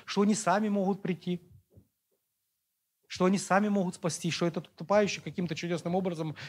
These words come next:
сам, короче, может раз и вылезти, что эта овечка сама побродила, побродила и вернулась. Знаете, есть два огромных заблуждения в церкви,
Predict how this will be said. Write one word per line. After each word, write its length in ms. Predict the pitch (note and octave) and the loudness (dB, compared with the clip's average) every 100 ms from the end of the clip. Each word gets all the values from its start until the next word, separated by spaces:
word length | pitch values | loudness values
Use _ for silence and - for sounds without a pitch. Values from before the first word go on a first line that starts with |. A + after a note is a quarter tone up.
| - | -6
сам, 360 | - F#3+ G#3 | 8 10 10
короче, 380 | G3+ F#3 F3 - | 8 2 2 0
может 320 | E3 D#3 D3+ - _ _ - - A3+ A3 | 0 0 0 -4 _ _ -18 -10 -8 0
раз 360 | C#4+ C4+ - - - - - _ _ | 2 2 0 -12 -20 -20 -20 _ _
и 120 | G2+ F#3 | -2 2
вылезти, 460 | F#3 E3 D3 - | 4 2 0 -6
что 120 | - | 2
эта 140 | F#3+ G#3 | 6 8
овечка 400 | G3+ B3 A#3+ F#3 | 8 4 0 -2
сама 520 | - E3 F3+ A3+ A3+ - _ _ _ - _ - | 2 4 6 6 4 -10 _ _ _ -20 _ -2
побродила, 580 | E3+ F3 E3 F#3 A#3 F#3 | 2 4 2 4 6 6
побродила 600 | E3 D#3 D#3+ D#3+ A#3 F3 | 4 4 2 4 2 4
и 100 | D3+ | 2
вернулась. 600 | D3 D3+ A3 A#3+ F#3+ - - _ _ _ _ _ _ _ _ _ _ _ _ _ - | 2 4 4 4 0 -6 -18 _ _ _ _ _ _ _ _ _ _ _ _ _ -6
Знаете, 240 | F#3 E3+ | -6 0
есть 180 | F3+ C#3+ | 0 2
два 220 | D#3 G#3+ | 6 6
огромных 380 | E3 G3 F#3+ E3 | 6 2 2 0
заблуждения 600 | E3 D#3+ D3 D#3 C#3 A#2+ | -2 -4 -4 -2 -2 -4
в 60 | |
церкви, 460 | - B2 A#2 - | -8 -10 -10 -14